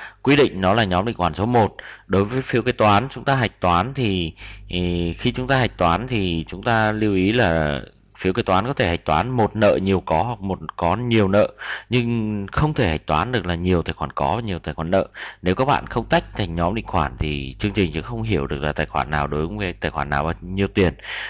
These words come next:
Tôi lấy ví dụ như các bạn là, ờ, khi các bạn ghi nợ tài khoản một năm hai là, à, là hai trăm triệu và tài khoản một ba ba là,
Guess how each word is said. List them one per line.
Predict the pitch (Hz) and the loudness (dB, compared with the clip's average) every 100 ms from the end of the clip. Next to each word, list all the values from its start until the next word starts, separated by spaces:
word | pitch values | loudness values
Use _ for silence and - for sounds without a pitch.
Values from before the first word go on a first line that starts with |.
| - | -4
Tôi | 123 | 2
lấy | 117 | 4
ví | 107 131 | 4 2
dụ | 160 | 2
như | 71 101 | -2 -2
các | 113 | -2
bạn | 117 73 58 80 | 0 0 0 -2
là, | 80 73 - - - | 0 -2 -6 -14 -6
ờ, | 78 | -6
khi | - 123 | -4 -2
các | 135 | 2
bạn | 76 69 | 2 0
ghi | 82 120 | 0 2
nợ | 120 113 - | 4 4 4
tài | |
khoản | 90 82 76 | 0 -2 -2
một | 85 85 | -2 0
năm | 104 117 | -2 0
hai | 127 120 110 | 2 4 2
là, | 98 80 71 65 64 - - - | 2 0 0 -4 -8 -16 -20 -14
à, | - 76 73 | -4 -2 0
là | 78 76 73 71 71 | 2 2 2 0 0
hai | 87 107 | 0 0
trăm | 120 107 | 0 0
triệu | 127 - - 78 | 0 0 -4 -2
và | 80 | 0
tài | 73 - | 0 -2
khoản | 82 65 | -2 -2
một | 80 78 - - - | -4 -4 -6 -20 -8
ba | 95 98 | 0 4
ba | 113 107 104 | 4 4 2
là, | 87 71 64 | 0 -2 -6